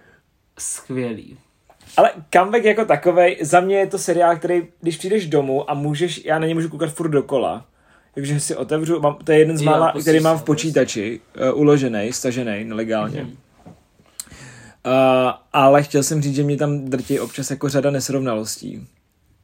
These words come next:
Speaker 1: Jako historický?
Speaker 2: Ne. V-, vadí mi třeba to, že, eh, Tomáš v nějakém díle říká, „No jel jsem do práce tramvají.“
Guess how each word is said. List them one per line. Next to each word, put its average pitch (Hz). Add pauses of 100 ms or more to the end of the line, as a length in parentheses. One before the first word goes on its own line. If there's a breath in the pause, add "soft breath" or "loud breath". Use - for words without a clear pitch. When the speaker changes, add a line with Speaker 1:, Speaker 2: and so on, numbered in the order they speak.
(260)
Speaker 1:
Jako 147
historický? -
Speaker 2:
Ne. 143 (420 loud breath)
V-, 135
vadí 151
mi 175
třeba 165
to, 160
že, 156 (580 loud breath)
eh, 127
Tomáš 156
v 147
nějakém 147
díle 143
říká, 147
„No 143
jel 147
jsem 180
do 165
práce 170
tramvají.“ 147